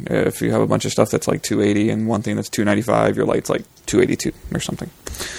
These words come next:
So, um, and the light system, the light number is what dictates how much damage you output and how much damage you receive.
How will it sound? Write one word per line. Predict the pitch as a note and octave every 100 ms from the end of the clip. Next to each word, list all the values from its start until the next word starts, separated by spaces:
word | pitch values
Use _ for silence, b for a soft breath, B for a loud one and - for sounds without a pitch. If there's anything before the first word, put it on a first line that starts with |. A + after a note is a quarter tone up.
| B B B B
So, | - - G2+ G2
um, | - G2+ G#2 G#2+ G#2+ -
and | G#2+ G#2 D#2 G2
the | G#2+
light | G2+ A2 A2 -
system, | - G#2 G#2 G#2+ G#2+ A2+ -
the |
light | G#2+ G#2+ G#2
number | G2+ G#2 A2 G#2+ A#2
is | G#2 G#2+ A2 -
what | G#2+ G#2+ - - - - _ A2+
dictates | G#2+ - - -
how | G#2+
much | A2 G#2+
damage | - G2+ G2+ -
you | -
output | G2 F#2 A2+ G2+ -
and | G2+
how | G#2+
much | A2 -
damage | G2 G#2+ G#2
you | - G2
receive. | - - - - - -